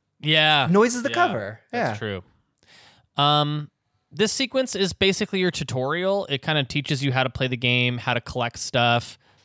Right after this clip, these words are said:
Speaker 1: Right away, there's this whole, like, idea that, like, guns don't work unless you have nanomachine I Ds that to use them,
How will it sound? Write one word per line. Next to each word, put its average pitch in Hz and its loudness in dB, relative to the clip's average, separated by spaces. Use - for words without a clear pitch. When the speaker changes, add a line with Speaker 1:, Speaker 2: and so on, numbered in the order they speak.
Speaker 1:
Right 147 4
away, 151 4
there's 139 0
this 135 0
whole, 160 4
like, 139 2
idea 139 2
that, 135 -4
like, 131 -2
guns 135 2
don't 139 2
work 139 0
unless 131 0
you 127 0
have 123 0
nanomachine 131 0
I 123 0
Ds 127 0
that 131 -2
to 123 -2
use 147 -2
them, 196 -2